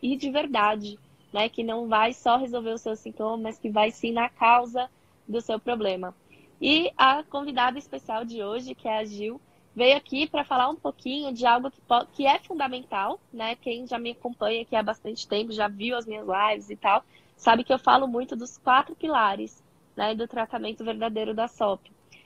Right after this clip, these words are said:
Quais são esses quatro pilares, gente? A alimentação, a prática de atividades físicas, ah, o manejo do estresse e da ansiedade e a melhora do sono. E o Pilates, ele pode atuar em três desses pilares,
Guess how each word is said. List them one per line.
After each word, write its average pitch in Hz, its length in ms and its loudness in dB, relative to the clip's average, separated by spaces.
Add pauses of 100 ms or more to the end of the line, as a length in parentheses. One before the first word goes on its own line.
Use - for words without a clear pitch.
Quais 233 200 4
são 262 120 0
esses 277 220 -4
quatro 254 260 2
pilares, 226 540 0
gente? 220 320 -4
A 214 40 -4
alimentação, 240 840 -2 (120)
a 240 80 -2
prática 240 460 0
de 220 100 -4
atividades 214 600 -4
físicas, 277 720 -2 (500)
ah, 226 320 4
o 247 80 6
manejo 247 380 2
do 226 100 -4
estresse 226 420 0
e 220 40 -8
da 214 80 -2
ansiedade 214 800 -2
e 240 100 2
a 247 80 4
melhora 247 340 2
do 233 140 -2
sono. 240 480 0 (440)
E 247 140 6
o 269 60 6
Pilates, 262 720 2
ele 240 160 -4
pode 233 240 -4
atuar 247 520 -4 (240)
em 240 140 -8
três 269 360 0
desses - 340 -8
pilares, 185 440 -8